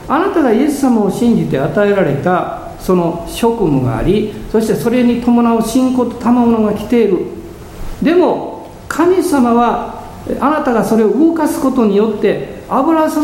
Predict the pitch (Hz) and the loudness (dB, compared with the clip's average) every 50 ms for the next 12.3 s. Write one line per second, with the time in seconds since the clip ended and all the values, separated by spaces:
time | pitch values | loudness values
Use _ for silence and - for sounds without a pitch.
0 | 294 269 240 220 220 214 - - - - 294 320 320 - 269 247 - - - 269 | 2 2 2 2 2 0 0 -2 -2 0 0 0 0 2 0 0 0 0 0 0
1 | 269 269 269 277 285 254 - 262 254 247 233 233 247 269 269 269 269 262 254 - | 2 4 4 2 2 0 0 2 2 2 2 4 4 4 4 4 4 4 2 0
2 | - - - - - 285 311 302 285 226 180 - - - - 214 247 233 202 - | -4 -8 -10 -6 -4 -2 -2 0 0 0 0 0 -2 -4 -4 -2 0 0 0 0
3 | - - - - - - - - - - - - - - - - - - - - | -2 -4 -8 -10 -12 -14 -14 -16 -18 -18 -18 -18 -16 -14 -14 -14 -14 -14 -14 -14
4 | - - - - - - - - - - - - - - - - - - 185 196 | -14 -14 -14 -14 -14 -14 -14 -14 -14 -14 -14 -14 -14 -14 -14 -12 -8 -4 -2 0
5 | 202 196 202 262 240 214 220 - 269 269 277 - 277 269 262 254 254 277 277 262 | 0 0 0 0 0 0 2 2 2 2 2 2 0 2 2 2 2 0 0 0
6 | - 247 196 190 185 160 143 - 196 175 147 - 139 - - - - - - 175 | 0 0 0 0 0 0 0 0 0 0 0 -2 -4 -6 -8 -12 -10 -6 -4 -4
7 | 170 - 214 226 214 160 143 - 147 151 151 - 147 135 151 147 147 147 143 - | -2 0 0 0 0 0 0 0 0 0 0 -2 -2 0 0 2 2 2 0 0
8 | - - - - - - - - 175 170 165 165 165 170 160 156 156 156 160 156 | -2 -4 -6 -10 -10 -8 -4 0 2 2 2 2 2 2 0 0 0 0 0 0
9 | 143 - 123 123 123 120 139 151 160 143 - 160 139 135 - - - - - 147 | 0 0 0 0 0 0 0 -2 -2 -2 0 0 0 0 0 -2 -4 -4 -2 -2
10 | 180 214 220 - - - - - - - - - - - - - - - - - | -2 -2 -2 -4 -6 -8 -10 -12 -12 -12 -12 -12 -12 -12 -12 -14 -14 -14 -14 -10
11 | - - 185 185 - - - - - - - - 233 233 196 - 175 190 214 208 | -6 -4 -4 -4 -4 -6 -12 -14 -10 -4 -2 0 0 0 0 0 2 2 2 2
12 | 208 214 185 160 143 156 | 2 2 2 2 2 0